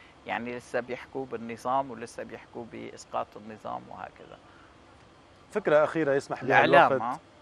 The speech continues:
Speaker 1: مم.
Speaker 2: صحيفة الاندبندنت البريطانية
Speaker 1: نعم.
Speaker 2: تحذر من ظهور داعش اثنان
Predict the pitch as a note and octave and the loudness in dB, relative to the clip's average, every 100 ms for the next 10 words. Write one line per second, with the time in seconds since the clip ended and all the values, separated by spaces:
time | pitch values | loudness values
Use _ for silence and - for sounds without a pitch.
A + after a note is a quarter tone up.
0 | - B2+ - C3+ F3+ G3 F3 - C3+ B2+ | -12 -12 -4 -2 0 0 -2 -2 -2 -2
1 | B2+ D3+ D3+ C3 C3+ C3 A#2+ A#2+ - A#2+ | -4 -4 -2 -2 -2 -4 -6 -6 -6 -2
2 | A#2+ A#2+ - A2+ A#2 A2+ A2 G#2+ - - | 0 -2 -2 -6 -2 -2 -2 -4 -8 2
3 | D#3+ A#2 A#2+ C#3 D3+ - - - - B2+ | 2 2 0 0 -2 -18 -20 -20 -10 -8
4 | B2 A#2+ D3 C3+ B2 C3+ A#2+ B2 - - | -6 -4 0 0 4 4 4 0 -6 -12
5 | - C#3 B2 | -8 -2 0